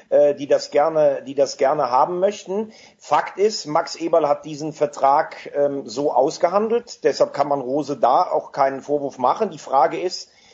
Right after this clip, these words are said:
warum hat Eberl dieses Ding unterschrieben? Ich glaube, er würde es heute nicht mehr machen. Und die Frage kann man sich natürlich auch stellen.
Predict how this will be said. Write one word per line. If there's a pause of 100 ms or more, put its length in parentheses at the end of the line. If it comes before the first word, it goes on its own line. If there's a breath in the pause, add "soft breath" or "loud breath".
(180 soft breath)
warum
hat
Eberl
dieses
Ding
unterschrieben?
Ich
glaube,
er
würde
es
heute
nicht
mehr
machen.
Und
die
Frage
kann
man
sich
natürlich
auch
stellen.